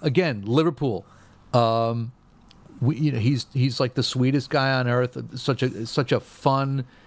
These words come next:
guy to hang out with. You know, we, we have, you know, drinks with him. Him and Denny Lane together are, like, you know,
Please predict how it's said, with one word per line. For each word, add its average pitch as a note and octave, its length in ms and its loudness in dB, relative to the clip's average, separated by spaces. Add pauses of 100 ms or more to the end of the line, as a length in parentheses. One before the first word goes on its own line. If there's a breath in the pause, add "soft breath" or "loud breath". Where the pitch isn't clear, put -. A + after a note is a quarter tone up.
(140 soft breath)
guy B2 260 2
to B2 80 0
hang A2+ 260 -2
out A2+ 200 0
with. A#2 360 0
You B2 100 0
know, A2 180 2
we, A2 120 0
we A#2+ 240 -2
have, A2 140 0 (200)
you A#2+ 120 4
know, G#2 60 0
drinks A2 320 -2
with A2+ 100 2
him. A2 140 2
Him D#3 180 2
and D3 100 0
Denny B2+ 260 0
Lane A#2+ 280 0
together G2+ 560 0
are, G2 140 0
like, F#2+ 320 -2 (680 loud breath)
you A#2 100 0
know, F#2 220 0